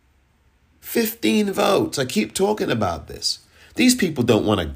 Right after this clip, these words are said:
govern. They don't want to do anything but just hold a gavel and stay in power and deny you and I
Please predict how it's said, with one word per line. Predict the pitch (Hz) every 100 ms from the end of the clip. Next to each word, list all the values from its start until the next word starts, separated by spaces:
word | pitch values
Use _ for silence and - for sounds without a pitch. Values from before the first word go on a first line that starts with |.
| -
govern. | 95 95 170 202 - _ _ _ _ _ _ _ _ _
They | 208
don't | 240 240 185
want | 190
to |
do | 156 185 175 -
anything | 196 220 214 185 151 123
but | 104
just | - 160 -
hold | - 160 202
a | 185
gavel | 147 147 160 165
and | 123
stay | 120 143 160
in | 156
power | - 135 147
and | 135 104
deny | 104 98 127 147
you | 143 98 156
and | 156
I | 120 80 71